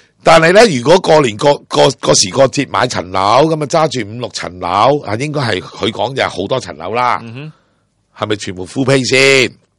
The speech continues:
Speaker 2: 嗯。
Speaker 1: 如果唔係全部 full pay，結局只係得一個嘅啫。
Speaker 2: 塔。
Speaker 1: 唔講啦，你哋自己諗啦，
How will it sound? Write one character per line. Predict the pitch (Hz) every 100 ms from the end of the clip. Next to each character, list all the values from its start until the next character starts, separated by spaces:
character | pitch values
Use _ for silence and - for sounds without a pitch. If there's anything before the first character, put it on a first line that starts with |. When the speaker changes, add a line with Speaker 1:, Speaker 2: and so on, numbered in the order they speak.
| _
Speaker 2:
嗯。 | 120 120 101 -
Speaker 1:
如 | 139 147
果 | 160 208
唔 | 254
係 | 113 127
全 | 117 107 101
部 | 117 117 - _ _ -
full | 139 151
pay， | 147 147 147 - _ _ _ _ _ _ _ _ _
結 | - 123
局 | 98
只 | - 123
係 |
得 | 110 107
一 |
個 | 101 82 82
嘅 | 69
啫。 | 69 - _ _ _ _ _ _ _ _ _
Speaker 2:
塔。 | _ 120 107 107 104 104 104 - _ _ _ _ _ _ _ _ _ -
Speaker 1:
唔 | 87 90 87
講 | 87 95 117
啦， | 127 123 131 -
你 | 95
哋 | 107
自 | - 92
己 | 113
諗 | 101 95
啦， | 110